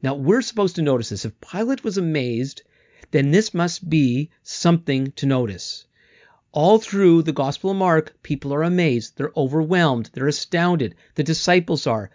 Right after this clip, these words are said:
The crowds are. Even Jesus is. And here, the representative of the world power of the day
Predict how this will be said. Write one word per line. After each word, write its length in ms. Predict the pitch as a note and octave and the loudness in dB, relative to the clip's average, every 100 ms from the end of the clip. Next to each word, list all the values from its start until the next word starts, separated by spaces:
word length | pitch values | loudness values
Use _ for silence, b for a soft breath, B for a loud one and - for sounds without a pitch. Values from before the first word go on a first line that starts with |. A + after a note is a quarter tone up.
| _ | _
The 80 | D3+ | -4
crowds 500 | D3 F#3 F3 F3+ D#3 | -2 0 2 2 2
are. 260 | C3 G2+ - _ _ | -2 -2 -10 _ _
Even 340 | - D#3 E3 F3 | -2 0 2 2
Jesus 460 | F#3+ G#3 E3+ E3 | 4 2 2 0
is. 420 | - D3 B2+ G#2+ - b b b - | -2 -2 -2 -6 -14 b b b -4
And 220 | C#3 B2+ | -2 -2
here, 640 | - G#3 A3+ D#3+ D#3 D#3 _ _ _ _ _ | -4 0 4 6 4 0 _ _ _ _ _
the 500 | D#3+ D3 D3 D3 - - | -2 2 2 0 -4 -8
representative 1080 | C#3+ F3 G3+ G#3+ F3+ G3+ F#3+ C#3+ C3 C3 C3+ b b | -2 -2 0 -4 0 0 2 2 2 0 -6 b b
of 160 | C#3 | -2
the 80 | C3+ | 0
world 420 | B2+ D#3+ G3+ G3 | 4 4 4 2
power 400 | F3 F3+ F#3 F3+ | -6 -2 0 0
of 300 | - D3 E3 | 0 -2 0
the 80 | F3+ | 0
day 560 | E3 F#3+ F3 D3 C#3+ | 0 2 2 2 0